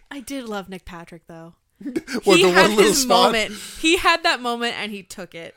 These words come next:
Speaker 2: Yeah, Emily finished the show and said, "I don't have a best bit or an M V P."
Speaker 1: I do not. I still don't. At the time, I didn't even have a worst bit because I was just like, they were all equally boring.
Speaker 2: But yeah,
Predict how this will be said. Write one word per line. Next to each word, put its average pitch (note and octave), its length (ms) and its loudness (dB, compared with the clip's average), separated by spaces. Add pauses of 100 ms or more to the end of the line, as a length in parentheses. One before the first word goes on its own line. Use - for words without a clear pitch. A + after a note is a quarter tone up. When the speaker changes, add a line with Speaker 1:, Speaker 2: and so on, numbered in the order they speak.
(100)
Speaker 2:
Yeah, D#3+ 180 -4
Emily C#4+ 220 0
finished - 80 -6 (240)
the F#3+ 60 2
show E3 100 4
and C#3 140 -4
said, C3+ 140 -2 (120)
"I C3 100 0
don't C#3+ 140 -2
have C3+ 160 -4
a A#2+ 80 -4
best A#2+ 360 -4
bit A#2+ 340 -6
or A#2 120 -8
an A#2+ 60 -8
M A#2 140 -8
V A2+ 160 -8
P." A#2+ 340 -10
Speaker 1:
I F#3 120 -18
do F3 180 -18
not. D#3+ 360 -20
I A3 120 -12
still A#3 240 -6
don't. F3 420 -14 (540)
At C4+ 120 -6
the E4 60 -10
time, F4 220 -2
I G4 60 2
didn't E4 140 -4
even D#4+ 140 -8
have C4+ 120 -8
a A#3 40 -4
worst G#3 380 -6
bit F3 200 -10
because G#3+ 220 -10
I A3+ 140 -2
was A#3 140 -4
just B3 140 -10
like, A#3+ 160 -6
they B3+ 120 -2
were C4 100 -4
all C4 300 -2
equally C4+ 320 -10
boring. G3 540 -10 (1300)
Speaker 2:
But D#3 140 -8
yeah, B2 160 -6